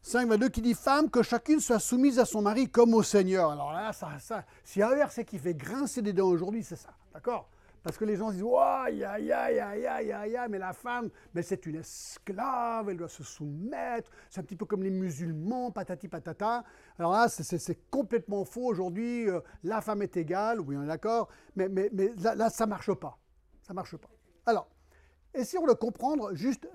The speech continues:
rapidement ce mot, d'accord ? Allez avec moi dans un Corinthiens onze trois. Un Corinthiens onze trois nous explique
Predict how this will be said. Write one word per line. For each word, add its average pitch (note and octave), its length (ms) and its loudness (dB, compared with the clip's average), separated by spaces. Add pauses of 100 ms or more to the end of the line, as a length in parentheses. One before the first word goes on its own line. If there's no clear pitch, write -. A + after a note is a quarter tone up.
rapidement A3+ 640 -2 (160)
ce - 180 0
mot, D3+ 200 0
d'accord ? D#3+ 340 -2 (160)
Allez C4 140 4
avec C4+ 240 4
moi C#4 120 0
dans G#3 240 -4
un B3 140 -2
Corinthiens A3+ 680 -4
onze A3 460 0
trois. F3 500 -4 (1400)
Un C4 120 -2
Corinthiens A3+ 560 -2
onze G#3 240 -2
trois C4 240 -4
nous A3 300 0
explique - 680 -4